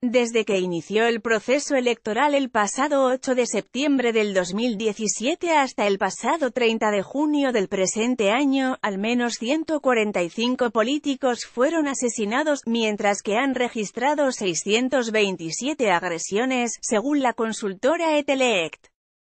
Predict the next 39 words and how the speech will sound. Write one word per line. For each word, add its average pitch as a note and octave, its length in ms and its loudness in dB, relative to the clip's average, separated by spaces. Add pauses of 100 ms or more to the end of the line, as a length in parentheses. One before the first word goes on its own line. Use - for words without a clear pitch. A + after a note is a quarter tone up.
(360)
Podría C4+ 580 0
interesarte, G3+ 1040 0
fepade G#3+ 540 0
reporta B3+ 560 0
más C4+ 260 0
de A3+ 140 2
mil A3+ 260 -2
denuncias C#4+ 680 0
y D4 60 0
diecisiete A#3 720 -2
detenidos C4+ 680 0
por A#3+ 180 0
delitos B3+ 540 -2
electorales. G3 720 0
Matan B3+ 360 0
a A3 120 0
militante A3+ 680 0
del A3+ 160 0
P F#3+ 180 -2
T C4+ 300 0
en D4 100 2
Michoacán, A3 840 0
suman C4+ 460 0
ciento D#4 480 -2
cuarenta G3+ 420 0
y E3+ 60 -4
cinco A#3+ 400 -2
políticos C4 720 0
asesinados A3 720 -2
en A#3 160 0
México. C4+ 580 -2
Entérate G#3 640 0
de B3+ 100 2
la A#3+ 120 2
información G#3 720 0
más A#3+ 220 0
relevante B3 580 2
de C#4 120 2
las F#3+ 580 -2